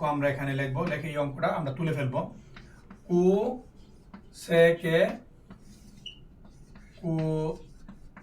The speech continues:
সেকে মাইনাস ওয়ান প্লাস কু সেকে by কু সেকে প্লাস ওয়ান। এটা কিন্তু একটা ভগ্নাংশ, এটা একটা ভগ্নাংশ। ভগ্নাংশের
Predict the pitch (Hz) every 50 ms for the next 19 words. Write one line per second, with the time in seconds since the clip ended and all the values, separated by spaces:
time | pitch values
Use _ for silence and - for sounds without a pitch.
0 | - - - 170 160 156 - - 165 156 151 151 156 139 135 139 143 147 160 160
1 | 160 - - - 151 139 139 135 139 143 151 - - - 156 147 135 135 135 -
2 | - - - - - - - - - - - - - - - - 1077 - - -
3 | - - - - - - - - - 175 165 160 160 165 170 180 202 233 - -
4 | - - - - - - - - - - - - - - - - - - - -
5 | - - - - - - - 170 160 156 - - 165 151 139 143 147 143 143 160
6 | 190 196 - - - - - - - - - - - - - - - - - -
7 | - - - - - - - 180 170 165 165 160 151 131 - - 165 151 151 -
8 | 156 156 165 - - - - - - - - - - - 170 147 147 135 131 -
9 | - 165 139 131 123 123 123 - - - 160 165 180 196 202 208 190 185 196 165
10 | 151 147 143 170 185 190 185 165 151 151 147 - 185 196 - - 143 131 135 135
11 | 135 143 135 131 - 139 120 127 135 139 156 165 175 170 185 165